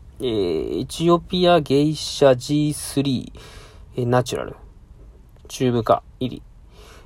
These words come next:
えー、あとタンザニア、これなんていうのかな、タンザニアダブルエーっていうのかな、の深入りを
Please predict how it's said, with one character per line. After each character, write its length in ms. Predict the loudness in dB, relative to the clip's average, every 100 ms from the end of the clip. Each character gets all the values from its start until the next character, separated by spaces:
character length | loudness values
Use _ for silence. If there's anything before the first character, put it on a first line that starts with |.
| -14
え 160 | -10 -6
ー、 60 |
あ 60 | -2
と 140 | -2
タ 200 | 0 0
ン 140 | 2 2
ザ 140 | 2
ニ 220 | 4 6
ア、 220 | 6 4 0 -18 -20 -20 -20 -20 -20 -20 _ -18
こ 120 | -10 -4
れ 60 |
な 120 | -2
ん 60 | -2
て 100 | 0
い 40 | 0
う 20 |
の 80 | 0
か 120 | -6
な、 80 | -4
タ 160 | 0
ン 140 | 2 2
ザ 100 | 0
ニ 180 | 2 2
ア 100 | 0
ダ 280 | 0 0
ブ 140 | 2 2
ル 140 | 6
エ 100 | 6
ー 40 | 6
っ 40 |
て 100 | -2
い 40 |
う 20 | -8
の 60 |
か 60 | -8
な、 160 | -10 -14 -20 -20 -20 -20 -20 -20 _ _ -10 -4
の 100 | -4
深 280 | 2 4 4
入 60 |
り 200 | 0 -4 -12 -20 -12 4
を 240 | 6 6